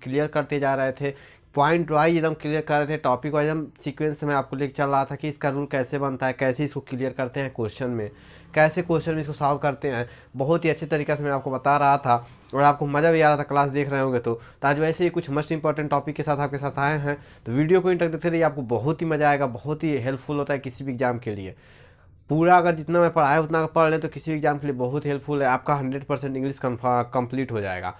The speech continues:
जो एग्जाम के दृष्टि से बहुत ही इंपॉर्टेंट रहता है, तो वीडियो को अंत तक देखते रहिए। आइए आज कुछ नया सीख लेते हैं। अरे दोस्तों देखिए पहला रूल क्या कह रहा है,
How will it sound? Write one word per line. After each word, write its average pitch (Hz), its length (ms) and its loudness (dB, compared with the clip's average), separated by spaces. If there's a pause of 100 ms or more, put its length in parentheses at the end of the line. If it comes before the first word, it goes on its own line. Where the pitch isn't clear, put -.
(300)
जो 156 160 6
एग्जाम 147 520 4
के 170 220 2
दृष्टि 147 420 -2
से 160 140 -4
बहुत 135 360 -4
ही 143 40 -2
इंपॉर्टेंट 131 400 -4
रहता 139 180 -2
है, 143 80 2
तो 147 60 -4
वीडियो 131 220 0
को 165 60 0
अंत 165 80 -2
तक 165 60 2
देखते 160 200 2
रहिए। 165 240 0 (160)
आइए 165 240 6
आज 151 180 6
कुछ 135 320 -4 (160)
नया 120 300 0
सीख 113 440 -12
लेते 101 260 -8
हैं। 95 180 -14 (540)
अरे 143 140 -8
दोस्तों 196 260 -6
देखिए 180 280 0
पहला 170 280 4
रूल 170 140 2
क्या 160 160 4
कह 151 180 8
रहा 123 180 8
है, 117 100 0